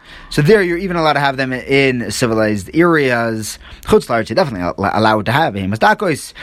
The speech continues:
You have another brayso that says, "You're not allowed to raise animals in Eretz Yisrael. You are allowed to raise them in the deserts in Yehuda or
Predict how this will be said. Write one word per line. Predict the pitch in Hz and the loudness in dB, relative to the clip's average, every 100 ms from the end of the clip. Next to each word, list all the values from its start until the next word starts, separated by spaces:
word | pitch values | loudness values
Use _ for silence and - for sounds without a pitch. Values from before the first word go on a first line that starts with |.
| - - | -18 -6
You | 110 | -2
have | 104 | 0
another | 110 | 0
brayso | 104 107 | 0 -2
that | 107 101 | 0 -2
says, | 123 127 | 0 -2
"You're | 123 | -2
not | |
allowed | 123 123 | 0 0
to | |
raise | 131 127 | 0 2
animals | 156 175 156 143 135 117 98 | 0 0 0 -2 -2 -4 -6
in | 113 | -2
Eretz | 110 95 - | -2 -2 -6
Yisrael. | - - 226 202 180 170 | -6 2 2 2 -2 -6
You | 143 | -2
are | 131 | 0
allowed | 123 | 0
to | 117 | -2
raise | 117 | -4
them | 110 | -2
in | 110 104 | -2 -2
the | 107 | -4
deserts | 104 143 143 131 110 | 2 0 2 -4 -4
in | 117 113 | -2 2
Yehuda | 123 175 175 151 143 135 - - - - | 2 2 4 4 4 -2 -20 -20 -20 -2
or | 139 127 123 123 120 | 2 2 2 -2 -6